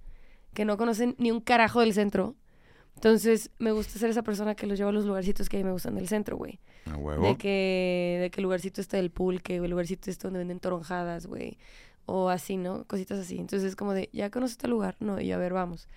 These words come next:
Speaker 1: Entonces, como que, si es una, si es una cita donde la conversación está verguísima y quiero
Speaker 2: Qué
Speaker 1: seguir
Speaker 2: fluido.
Speaker 1: platicando con esa persona, es como de, "Güey, te voy a llevar a otro lugar".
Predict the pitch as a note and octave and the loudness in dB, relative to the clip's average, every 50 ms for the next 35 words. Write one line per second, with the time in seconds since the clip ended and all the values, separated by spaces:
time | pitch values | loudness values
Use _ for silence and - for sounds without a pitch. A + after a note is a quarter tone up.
0 | - - - - - - - - - A3 A3+ G#3+ A3 G#3 G3+ F3+ E3+ - - - | -18 -18 -20 -20 -20 -18 -14 -8 -6 -4 -4 -2 -2 -2 -4 -4 -4 -8 -16 -20
1 | - - - - - - - A#3 A3 D4 D4 C#4 C4+ C4 - - - A#3+ C4 C#4+ | -18 -16 -14 -14 -14 -10 -6 -2 2 4 4 4 4 2 -2 -6 -4 0 2 2
2 | C4 A3 - A#3+ A3 - A3+ A3+ A3 G3+ F#3+ F#3 - - G3 G3 F#3 F3 F3+ G3 | 2 2 0 -2 -2 0 0 0 0 0 -2 -4 -4 -2 -2 -2 -2 -2 -2 -4
3 | G3+ G3 - - G#3 G3+ G3+ G3 F#3 F#3+ F#3 F3 F#3+ F#3 F#3 F#3+ G#3+ - - G#3+ | -4 -4 -4 -2 -2 -2 -2 -2 -4 -6 -4 -4 -4 -4 -4 -4 -4 -4 -4 -4
4 | - - A#3 B3+ C4+ - - A3 - - - - E2 E3 D#3+ D#2+ - G#3+ A3 - | 0 4 6 6 6 6 4 4 4 6 6 8 8 8 6 8 6 6 6 4
5 | - A#3 G#3+ G#3 A3+ - A3 G3 F3 G#3 G3+ G#3+ B3 D#4+ - - - A3+ G#3+ G3+ | 0 0 -2 -2 -2 -2 -2 -2 0 0 2 2 0 0 -2 -6 -6 -4 -2 -2
6 | G3 G3 G3+ G3 G3+ G3+ G3+ G3+ G3+ G3 G3 - G3 F#3+ E3+ E3+ D#3+ - | 0 0 0 0 0 0 0 0 0 -2 -4 -4 -6 -6 -6 -6 -8 -10